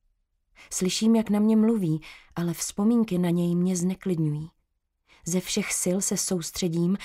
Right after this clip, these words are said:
a najednou se ocitnu na úzké ulici, ve tmě,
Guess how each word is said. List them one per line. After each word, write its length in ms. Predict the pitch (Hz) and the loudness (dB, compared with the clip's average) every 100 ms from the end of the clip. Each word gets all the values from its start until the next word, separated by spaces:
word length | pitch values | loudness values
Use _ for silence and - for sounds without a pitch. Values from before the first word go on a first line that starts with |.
| - - | -10 -2
a 60 | 185 | 2
najednou 600 | 185 226 180 165 160 156 _ - | 4 4 4 2 0 -4 _ -6
se 140 | - | -4
ocitnu 520 | - - 226 226 196 | -4 -2 -2 2 4
na 280 | 185 185 - | 4 2 0
úzké 380 | 214 - - 220 | -6 -4 -2 -2
ulici, 520 | 202 196 185 - 151 - _ _ | 0 -2 -2 -6 -10 -12 _ _
ve 140 | 175 196 | -4 -2
tmě, 360 | 175 160 151 | 0 0 -2